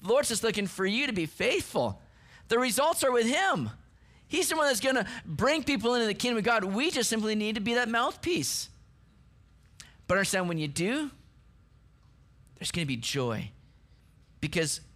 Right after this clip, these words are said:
we're fulfilling the Great Commission. We're fulfilling what we've been called to do. Now, let me move on to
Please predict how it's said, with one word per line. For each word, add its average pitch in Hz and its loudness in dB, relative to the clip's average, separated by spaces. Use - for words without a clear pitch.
we're 185 0
fulfilling 185 -2
the 165 -4
Great 165 -4
Commission. 170 -4
We're 156 -4
fulfilling 170 -4
what 160 -4
we've 185 -4
been 151 -4
called 165 0
to 135 -4
do. 127 -2
Now, 127 0
let 160 0
me 180 0
move 170 -2
on 151 0
to 131 -2